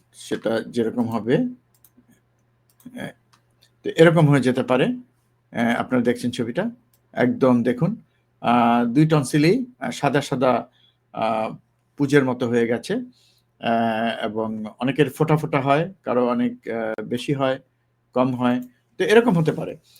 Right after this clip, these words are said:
তো এটা হচ্ছে, আহ, টনসিলের একটা খুবই, মানে, ভয়ানক, আহ, ইনফেকশনের মতো অবস্থা।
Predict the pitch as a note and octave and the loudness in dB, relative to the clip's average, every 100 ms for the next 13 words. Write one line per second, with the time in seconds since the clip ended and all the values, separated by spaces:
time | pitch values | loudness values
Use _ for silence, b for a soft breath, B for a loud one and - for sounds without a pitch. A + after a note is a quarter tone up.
0 | b - G#3 A3 G3+ - G3 F#3+ E3 C#3+ | b -2 2 4 2 2 2 4 2 0
1 | D3 C3+ C#3 B2+ D3 C#3 C3 B2 - B2 | 0 0 -4 -4 -2 -2 -2 -4 -10 -8
2 | D3+ C3+ B2+ A#2 A2 G#2+ A2+ B2+ A#2 - | -2 -2 -2 -6 -8 -6 -2 -2 -2 -6
3 | - A2 G#2+ G#2+ - G2+ - G2+ G#2 G2+ | -12 -8 -6 -8 -12 -16 -14 -14 -14 -14
4 | G2 G2 F2+ F#2+ - D#3+ | -14 -12 -12 -14 -6 -6